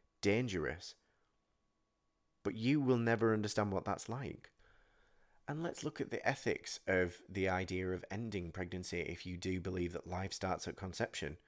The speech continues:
If you don't feel pain, if you have no potential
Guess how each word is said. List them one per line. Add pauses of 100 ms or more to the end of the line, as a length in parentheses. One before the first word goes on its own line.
(1160)
If
you
don't
feel
pain, (240)
if
you
have
no
potential